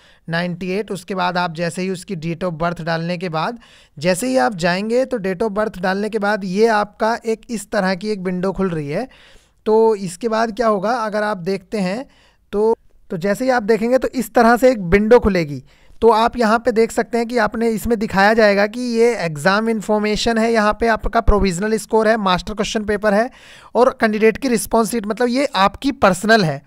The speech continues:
और ये मास्टर क्वेश्चन पेपर है, प्रोविजनल स्कोर है, यहाँ पे एग्जाम इन्फॉर्मेशन है। तो जैसे ही मैंने इस पे क्लिक किया, तो इसके बाद, इसके बाद जैसे ही हमने देखा, तो मैंने उस, इस,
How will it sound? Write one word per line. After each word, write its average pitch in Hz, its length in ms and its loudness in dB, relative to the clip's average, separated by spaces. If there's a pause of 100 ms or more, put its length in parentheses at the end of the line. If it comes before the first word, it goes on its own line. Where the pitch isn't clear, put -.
और 208 140 0
ये 247 120 2
मास्टर 175 380 -2
क्वेश्चन 185 280 -2
पेपर 196 280 -2
है, 240 100 0
प्रोविजनल 180 460 -2
स्कोर 202 300 -2
है, 254 100 -2 (340)
यहाँ 196 180 2
पे 254 120 0
एग्जाम 202 300 0
इन्फॉर्मेशन 185 500 -2
है। 151 60 -4
तो 196 100 -6
जैसे 202 320 -4
ही 294 60 -6
मैंने 269 220 -4
इस 226 140 -8
पे 226 100 0
क्लिक 208 300 -6
किया, 180 360 -4 (340)
तो 240 60 4
इसके 247 300 -2
बाद, 233 220 -2 (440)
इसके 208 200 -4
बाद 262 160 2
जैसे 226 220 0
ही 262 60 0
हमने 254 200 0
देखा, 233 300 2
तो 262 360 6
मैंने 226 240 0
उस, 220 120 0 (160)
इस, 185 180 -6